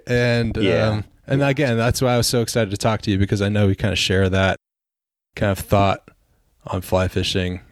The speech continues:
Speaker 1: And, um, yeah, I'm just grateful to you for kind of bringing that into the focus for me, is how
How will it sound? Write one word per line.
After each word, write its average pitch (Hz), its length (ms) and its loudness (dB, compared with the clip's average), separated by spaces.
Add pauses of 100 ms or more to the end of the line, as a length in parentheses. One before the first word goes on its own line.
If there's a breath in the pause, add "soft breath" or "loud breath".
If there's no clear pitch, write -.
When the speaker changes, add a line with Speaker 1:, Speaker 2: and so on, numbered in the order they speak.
(160)
Speaker 1:
And, 87 560 -6 (320)
um, - 380 -4 (280 loud breath)
yeah, 127 200 2
I'm 101 120 0
just - 240 0
grateful 98 420 2
to - 160 -2
you 95 160 4
for 92 260 0
kind 98 160 -2
of 90 100 -4
bringing 98 340 0
that 95 240 2 (100)
into 98 460 0
the 90 100 -6
focus - 680 0 (440)
for 98 140 -2
me, 98 380 0
is 90 180 -4
how 90 360 0